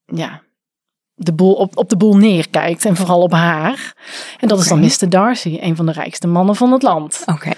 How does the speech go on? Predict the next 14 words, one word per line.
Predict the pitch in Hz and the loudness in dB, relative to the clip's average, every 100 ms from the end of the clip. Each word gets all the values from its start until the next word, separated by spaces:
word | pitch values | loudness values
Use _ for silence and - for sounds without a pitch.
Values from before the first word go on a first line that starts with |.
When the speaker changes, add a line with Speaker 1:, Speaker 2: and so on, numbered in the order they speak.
| 320 - | 0 0
Speaker 1:
Nou, | 202 165 | 0 2
en | 175 | 0
zij | 170 180 | 0 0
denkt, | 175 170 - | 0 -2 -6
ik | - - | -12 -10
moet | 190 | -10
echt | - - | -12 -8
helemaal | - 302 339 | -2 0 0
niks | 370 370 339 | -2 -4 -6
met | 320 | -2
hem | 311 | -2
te | - | -2
maken | 254 254 208 | -6 -6 -6
hebben. | 185 185 240 | -6 -6 -10